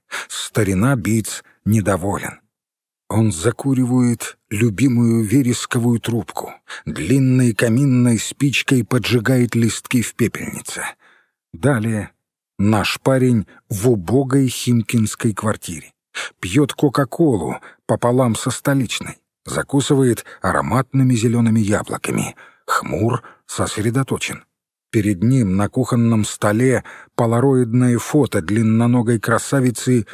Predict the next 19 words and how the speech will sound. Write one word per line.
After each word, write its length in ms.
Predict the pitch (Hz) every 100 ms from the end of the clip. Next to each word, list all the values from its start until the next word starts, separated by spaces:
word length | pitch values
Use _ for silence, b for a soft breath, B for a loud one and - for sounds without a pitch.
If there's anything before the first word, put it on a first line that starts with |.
| B
в 160 | 98 117
невидимом 680 | 117 104 120 117 113 110
бикини. 500 | 101 104 90 67 - _ _ - B B
Но 220 | 95 107
парень 540 | - 123 117 107 98 - b -
не 160 | 104 113
смотрит 560 | - 127 104 78 82
на 120 | 101
фото. 380 | 101 95 - - - _ _ _
Он 160 | - 90
обложился 640 | 90 117 107 139 131 -
научно-популярными 1120 | 120 127 131 - 127 120 - 123 131 131 123 120
книгами 600 | - 117 127 131 131 - B -
и 100 | 127
справочниками 1080 | - - - 131 131 - - 131 131 131 123
по 180 | - 123
спелеологии, 1040 | - 131 123 120 113 113 85 - - - - B -
картографии, 1080 | - - - 110 98 123 - - - - _
геологии. 880 | 95 101 117 101 131 95 - - -